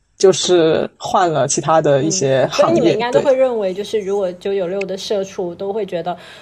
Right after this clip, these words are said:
Speaker 2: 我没有时间去运动健身，其实都是借口，对不对？就是你如果真的想，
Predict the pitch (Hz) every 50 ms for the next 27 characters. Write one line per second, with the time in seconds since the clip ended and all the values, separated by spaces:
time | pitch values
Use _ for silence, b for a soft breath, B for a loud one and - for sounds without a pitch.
0 | B B B - 208 214 220 240 254 240 247 - - - 202 190 208 214 214 214
1 | 226 226 - 240 214 202 190 180 170 151 202 202 202 196 196 190 185 180 190 185
2 | 180 185 185 - 175 165 165 160 165 - - 196 196 196 220 226 226 226 240 220
3 | - - 226 220 190 185 - - - 156 143 - - 170 160 139 - - - -
4 | - _ - 220 220 220 220 214 214 196 185 147 - - 160 208 202 196 190 202
5 | 240 247 240 214 226 240 240 247 240 240 - - 190 160 -